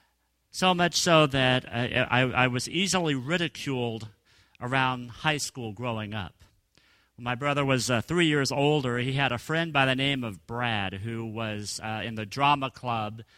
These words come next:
at our high school. And one day, uh, they had a challenge as a part of their initiation to act like somebody in the school.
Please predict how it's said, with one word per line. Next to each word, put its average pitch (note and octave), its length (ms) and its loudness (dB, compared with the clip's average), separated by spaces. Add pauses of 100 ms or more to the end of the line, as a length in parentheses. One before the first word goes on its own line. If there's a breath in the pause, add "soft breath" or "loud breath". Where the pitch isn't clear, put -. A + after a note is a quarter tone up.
(280 soft breath)
at A#2 260 -4 (140)
our A#2 200 -4
high D3 280 0
school. F2+ 580 -6 (600 loud breath)
And C3 200 -4
one D#3+ 240 2
day, C#3+ 540 2
uh, B2 200 -2
they C3 160 -2
had C3 240 0
a A#2 80 -8
challenge E3 720 -2
as A#2+ 140 -12
a - 40 -8
part D#3+ 320 -6
of D3 120 -8
their C#3+ 140 -6
initiation C3+ 1000 -8
to C#3+ 340 -8
act E3+ 480 -4
like A#2+ 520 -2 (380 soft breath)
somebody D3+ 680 -2
in B2 140 -4
the A2+ 120 -8
school. - 520 -8